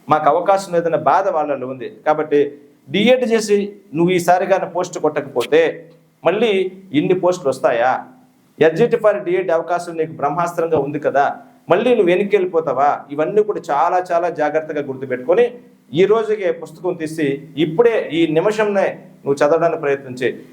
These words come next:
రోజుకు పద్దెనిమిది గంటలు చదివేటటువంటి ఓపిక నీకు లేకపోతే మాత్రం లగేజ్ తీసుకుని నా దగ్గరకు రా. రోజుకు పద్దెనిమిది గంటలు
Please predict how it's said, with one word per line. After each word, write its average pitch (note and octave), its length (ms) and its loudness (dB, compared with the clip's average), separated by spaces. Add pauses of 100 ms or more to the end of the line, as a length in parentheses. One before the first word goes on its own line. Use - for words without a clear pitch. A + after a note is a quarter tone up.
(100)
రోజుకు B3 440 4
పద్దెనిమిది G#3+ 520 2
గంటలు G#3 200 -2
చదివేటటువంటి G3+ 720 0
ఓపిక G#3 480 0
నీకు F3+ 220 0
లేకపోతే F#3 600 0
మాత్రం F3 420 -2
లగేజ్ E3+ 340 0
తీసుకుని D#3+ 320 -12
నా C3 60 0
దగ్గరకు A#2 400 -6
రా. G2+ 100 -2 (880)
రోజుకు G#3+ 360 2
పద్దెనిమిది F#3 520 2
గంటలు G3 380 -2